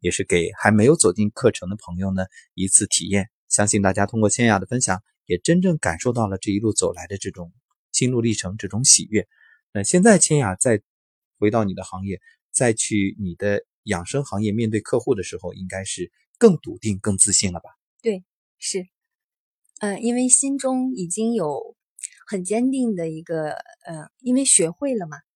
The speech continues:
Speaker 2: 学会了，并且你在实践中遇到越来越多的客户，就是遇到越来越多的这个需要帮助的人，在帮他们调理的这个过程中，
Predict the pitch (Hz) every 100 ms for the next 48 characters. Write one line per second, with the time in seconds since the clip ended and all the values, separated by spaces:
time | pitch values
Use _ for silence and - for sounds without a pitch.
0 | _ _ - 202 220 262 214 247 240 196
1 | 185 190 165 151 202 - 180 262 240 220
2 | 214 220 - _ _ _ 269 254 240 277
3 | 233 190 214 202 220 214 - 208 - 226
4 | 170 180 190 185 180 180 _ _ - 247
5 | 226 233 226 190 214 202 190 202 190 185
6 | 185 160 - - 220 214 226 254 254 185
7 | 165 151 165 185 220 220 254 247 254 240
8 | - 175 233 185 175 226 220 - 285 247
9 | 170 175 170